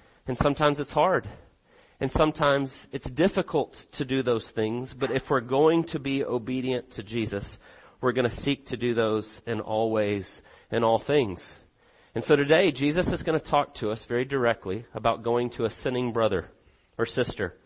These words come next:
someone in your life that's walking away from the Lord and doing things, and how you confront them and what that looks like. And I'm gonna tell you, to me, this is kinda like the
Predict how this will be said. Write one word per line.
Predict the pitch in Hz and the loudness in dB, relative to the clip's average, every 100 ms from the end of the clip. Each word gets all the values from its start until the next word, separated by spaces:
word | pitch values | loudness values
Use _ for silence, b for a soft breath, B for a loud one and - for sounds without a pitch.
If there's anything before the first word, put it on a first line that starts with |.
| b b | b b
someone | - 139 147 | -2 2 4
in | 147 | 6
your | 143 | 6
life | 139 135 - | 6 4 0
that's | 123 | -8
walking | 127 127 127 143 | 0 0 0 0
away | 127 131 | 2 2
from | 131 131 | 2 0
the | 120 | 2
Lord | 120 117 | 4 2
and | 104 | 0
doing | 113 123 | -2 -2
things, | 123 113 107 B B - | -2 -4 -6 B B -4
and | 113 | -2
how | 135 | 0
you | 143 147 | 2 2
confront | 143 135 - 127 | 0 -2 2 0
them | - 113 | 0 0
and | 113 | 0
what | 117 - | 0 0
that | 110 | -2
looks | - 135 - | -2 -6 -4
like. | 95 92 - - b b b b | -6 -6 -10 -20 b b b b
And | 123 | 0
I'm | 175 | 0
gonna | 196 | 0
tell | - 160 | 4 4
you, | 156 117 | 4 0
to | - | -2
me, | 143 151 | 0 0
this | 139 | -4
is | 120 | -10
kinda | - 139 139 | -2 2 2
like | 131 123 113 - | 4 2 -2 -6
the | 120 107 | -6 -4